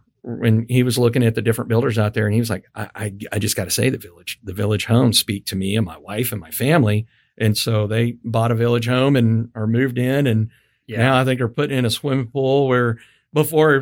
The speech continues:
Speaker 1: w-, i-, if somebody was gonna buy a pool, I was like, "Well, it's a sunk cost." Now I'm like, "Well, I actually
Speaker 2: <laughs>
Speaker 1: probably add a lot of value
Speaker 2: We're
Speaker 1: to
Speaker 2: seeing,
Speaker 1: the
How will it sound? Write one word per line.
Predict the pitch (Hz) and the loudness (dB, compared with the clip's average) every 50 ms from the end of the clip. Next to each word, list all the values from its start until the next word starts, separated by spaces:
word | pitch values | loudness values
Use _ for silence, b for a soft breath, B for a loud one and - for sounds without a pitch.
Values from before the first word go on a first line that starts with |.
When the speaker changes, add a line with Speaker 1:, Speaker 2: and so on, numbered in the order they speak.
| 131 - | 0 -4
Speaker 1:
w-, | 170 147 160 175 160 151 160 151 147 147 | -6 -6 -4 -2 0 0 0 -2 -4 -4
i-, | 143 | -6
if | 117 - | -6 -4
somebody | - 165 160 147 139 | -4 -2 -2 -2 -2
was | 143 131 127 | -2 -4 -4
gonna | 139 143 | -4 -2
buy | 131 127 127 | 0 0 0
a | 127 | 0
pool, | 127 - 151 151 139 | -2 -2 -2 0 2
I | 135 127 | 2 0
was | 113 110 | 0 -4
like, | 110 110 - | -8 -6 -2
"Well, | 180 180 180 175 | 0 0 0 0
it's | - 139 | -2 -4
a | |
sunk | - - 160 147 120 - | -4 -4 -4 -4 -4 -2
cost." | - 151 165 151 120 - | 0 0 2 2 0 -2
Now | 131 143 165 | -4 -2 -2
I'm | 147 | -2
like, | 120 113 107 - _ | -2 -4 -6 -8 _
"Well, | 123 123 165 226 - | -10 -6 -4 -2 -2
I | 180 180 214 233 233 240 | 0 0 0 0 0 0
actually | 202 175 202 262 294 - 226 240 160 165 | 0 0 -2 -2 -4 -4 -4 -4 -2 -4
Speaker 2:
<laughs> | - | -2
Speaker 1:
probably | - 180 196 160 185 | 0 0 0 2 2
add | 165 185 240 | 2 2 2
a | 226 180 | 2 2
lot | 175 180 202 214 | 2 2 0 0
of | 185 147 | -2 -2
value | 151 160 196 240 - | -2 -2 0 0 0
Speaker 2:
We're | - | 0
Speaker 1:
to | - | 2
Speaker 2:
seeing, | - - - - - - - | 2 2 4 4 4 4 2
Speaker 1:
the | 277 | 2